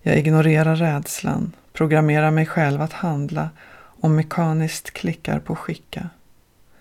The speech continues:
Så är det gjort. Lite som att rycka av ett plåster snabbt.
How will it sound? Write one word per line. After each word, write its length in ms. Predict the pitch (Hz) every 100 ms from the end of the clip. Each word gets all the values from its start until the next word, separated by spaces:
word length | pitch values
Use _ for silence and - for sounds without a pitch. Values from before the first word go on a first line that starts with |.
| _ _
Så 180 | - -
är 80 | 180
det 80 | 180
gjort. 420 | 151 165 - - _ _ _ _ _ - _ _
Lite 360 | - 196 190 180
som 200 | - 175
att 140 | 170
rycka 260 | 165 156 151
av 160 | 147 147
ett 140 | 151
plåster 440 | - 156 - -
snabbt. 500 | 170 - 175 - -